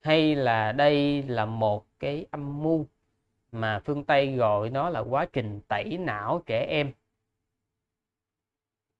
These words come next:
Nó có những chương trình tẩy não á, mà mình không ngờ được. Thí dụ như, ờ, người ta có thể tẩy não một cái đứa nhỏ, à, là nó,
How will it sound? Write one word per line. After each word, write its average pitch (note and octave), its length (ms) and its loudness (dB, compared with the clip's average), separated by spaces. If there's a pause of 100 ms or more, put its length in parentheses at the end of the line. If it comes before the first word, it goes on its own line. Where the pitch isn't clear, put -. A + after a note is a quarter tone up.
(1160)
Nó G#3+ 120 2
có C#4 140 2
những F#3 200 2
chương F3+ 160 -2
trình B2 220 0
tẩy B2 160 0
não C3+ 380 2
á, D4 100 0 (500)
mà A#2 960 0 (480)
mình A#2+ 280 -4
không D#3 280 -4
ngờ A2 240 0
được. G#2+ 240 -2
Thí G#3 120 -4
dụ B2 160 -2
như, D#3+ 180 2 (600)
ờ, B2 280 0 (680)
người B2+ 100 -2
ta D#3+ 140 2
có - 80 -6
thể D#3+ 120 -4
tẩy C3 220 2
não C3 320 -2
một F#3+ 200 -4
cái F3 60 -8
đứa G3+ 80 0
nhỏ, F#3 540 0 (840)
à, A#2+ 480 -2
là A#2 240 0
nó, G3+ 500 2